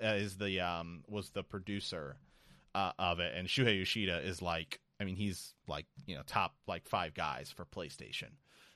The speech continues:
Um, I mean, he's, you know, he's, he's been the producer over, like, Jak and Daxter, Twisted Metal Black, A T V Off Road, Gran Turismo, Ape. I mean, he's, he's, he's, like, a head, head guy at Sony PlayStation.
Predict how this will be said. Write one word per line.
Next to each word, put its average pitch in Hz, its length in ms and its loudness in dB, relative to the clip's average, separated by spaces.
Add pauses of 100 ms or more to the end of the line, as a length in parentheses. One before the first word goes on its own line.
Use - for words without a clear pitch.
Um, 85 640 -4
I 95 100 -4
mean, 95 120 -2
he's, 107 580 0 (120)
you 117 100 0
know, 87 140 0
he's, 104 360 2
he's 113 220 2
been 110 140 2
the 101 80 2
producer 95 560 -2
over, 90 280 -2
like, 85 300 -2
Jak 90 240 0
and 92 140 -6
Daxter, 101 440 2
Twisted 87 360 -10
Metal 87 240 -2
Black, 101 600 2
A 95 120 -6
T 92 160 -10
V 87 160 -4
Off 90 200 0
Road, 95 360 -2
Gran 90 240 -4
Turismo, 98 920 0
Ape. 107 240 0 (140)
I 95 80 2
mean, 90 220 -2
he's, 90 400 -4 (800)
he's, 113 520 -2
he's, 107 320 2
like, 92 240 0
a 90 220 4 (160)
head, 117 420 8
head 95 300 4
guy 85 340 0
at 85 100 -8
Sony 76 440 -10 (100)
PlayStation. 69 600 -12